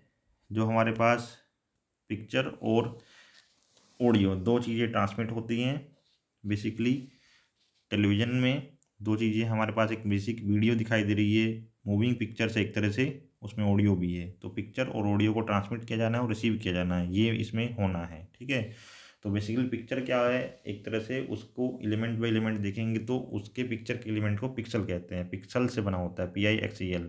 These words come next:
पिक्सल से बना होता है पिक्चर। तो किसी पिक्चर को पिक्सल्स में डिवाइड किया जाता है, फिर उसको ट्रांसमिट किया जाना है ऑडियो के साथ, और finally उन पिक्सल्स को मिलाकर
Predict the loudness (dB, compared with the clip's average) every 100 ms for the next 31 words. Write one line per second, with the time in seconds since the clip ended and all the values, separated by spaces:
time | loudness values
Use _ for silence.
0 | -8 -8 -4 -4 -2 -2 -2 -4 -8 -6
1 | -4 -4 -6 -14 _ _ _ _ _ _
2 | _ _ _ _ _ _ -20 -20 -20 -20
3 | -6 -4 -2 0 0 -2 -2 0 0 0
4 | -2 -12 _ -6 -4 0 0 2 2 4
5 | 4 4 2 2 2 2 2 0 -2 -12
6 | _ -12 -6 -2 0 2 0 -2 -2 2
7 | 4 4 2 0 0 0 2 4 4 0
8 | -8 -4 0 0 0 -2 -4 -4 -4 -4
9 | -2 -2 -2 0 0 0 0 -2